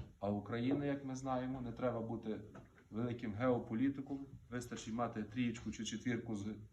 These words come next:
уроків географії України, володіє одною третьою прісних запасів на європейському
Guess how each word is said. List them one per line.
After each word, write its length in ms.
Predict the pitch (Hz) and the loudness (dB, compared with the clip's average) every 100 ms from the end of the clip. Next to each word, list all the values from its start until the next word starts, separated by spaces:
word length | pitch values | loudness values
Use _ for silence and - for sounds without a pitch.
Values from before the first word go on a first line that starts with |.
| _ _ - | _ _ -6
уроків 380 | 117 123 110 104 | 0 2 2 2
географії 540 | 110 110 123 110 107 | 4 6 6 6 0
України, 440 | 95 110 127 147 156 - - - - - _ _ - - | -2 0 0 0 -2 -14 -20 -20 -20 -20 _ _ -20 -14
володіє 500 | 101 107 110 123 135 | -2 0 2 4 4
одною 480 | 135 123 113 110 104 | 2 -2 0 0 0
третьою 440 | 123 131 131 127 | 2 0 0 -2
прісних 420 | 120 113 110 107 98 | 0 -2 0 -2 -2
запасів 500 | 98 120 120 - 101 | -2 0 0 -2 -2
на 100 | 95 | 0
європейському 920 | 101 98 95 104 104 - 104 104 | 0 -2 -4 -4 -6 -6 -6 -6